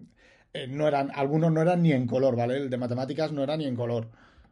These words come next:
Y bueno, lo de recitar, pues sí, había cosas que las recitaba, pero normalmente recitaba y escribía.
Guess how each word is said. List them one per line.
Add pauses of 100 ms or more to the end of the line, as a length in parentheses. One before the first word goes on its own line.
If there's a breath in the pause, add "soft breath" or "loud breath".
(480)
Y
bueno,
lo
de
recitar,
pues
sí,
había
cosas
que
las
recitaba,
pero
normalmente
recitaba
y
escribía.